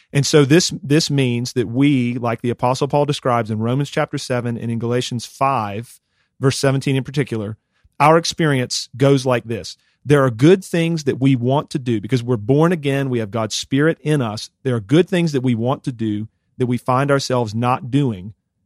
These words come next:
at least as much as we want. There are bad things that we don't want to do that we sadly find ourselves doing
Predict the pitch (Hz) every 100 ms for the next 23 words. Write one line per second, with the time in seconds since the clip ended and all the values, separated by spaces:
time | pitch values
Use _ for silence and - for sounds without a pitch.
0 | - 131 135 156 147 127 127 131 117 120
1 | 110 87 - _ _ _ _ - 143 160
2 | 143 143 135 _ - 110 143 190 208 -
3 | 117 104 104 127 139 101 135 165 - 123
4 | 113 - 101 95 110 127 135 123 - 147
5 | 165 180 170 - 135 143 135 - 123 104
6 | 107 170 131